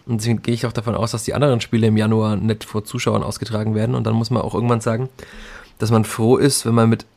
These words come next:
zumindest, äh, plus aus der Saison irgendwann rausgeht, weil man hat jetzt eben schon einige Geisterspiele gehabt, man hat jetzt auch schon Spiele mit wenig Zuschauern gehabt. Auch bei den Spielen, wo Zuschauer rein durften, hat man nicht, äh, also hat man kein volles Haus gehabt.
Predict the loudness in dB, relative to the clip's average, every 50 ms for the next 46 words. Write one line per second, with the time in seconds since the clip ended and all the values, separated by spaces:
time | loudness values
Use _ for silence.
0 | _ -8 -4 0 0 0 0 -2 -4 -10 -16 -20 -20 -20 -20 -20 -20 -20 _ -18
1 | _ 0 2 2 2 2 0 -2 -2 -2 0 2 2 2 2 0 0 2 2 2
2 | 2 2 2 2 0 0 -4 -2 -2 -2 -2 0 0 0 0 0 -2 -2 -4 -6
3 | -4 -4 -4 -4 -2 -4 -4 -4 -2 -2 0 2 2 2 0 0 -4 -8 -12 -8
4 | -6 -4 -4 -4 -4 -4 -6 -6 -4 -4 -2 0 0 0 0 0 -2 -2 -2 -2
5 | -2 0 0 -2 -4 -6 -6 -6 -6 -6 -8 -10 -6 -2 0 0 0 0 0 -2
6 | -2 -2 -4 -4 -6 -8 -4 -2 0 2 2 2 2 0 0 -2 -2 -2 -6 -14
7 | -20 -18 -18 -20 -20 -6 -4 -4 -4 0 0 2 2 2 0 -2 -2 -2 0 0
8 | 0 0 -2 -4 -4 -6 -4 -2 0 0 0 0 0 0 0 0 2 2 2 2
9 | 0 -2 -4 -2 -2 -2 0 0 0 0 0 0 0 0 0 -2 -2 -6 -8 -4
10 | 0 0 2 2 2 0 -2 -4 -10 -14 -18 -20 -20 _ _ _ -14 -8 -4 -4
11 | -2 -2 -4 -6 -4 -4 -4 -4 -4 -2 -4 -4 -2 -2 -2 -2 -2 -2 -2 -2
12 | -2 -2 -2 -4 -4 -2 -2 -2 -4 -10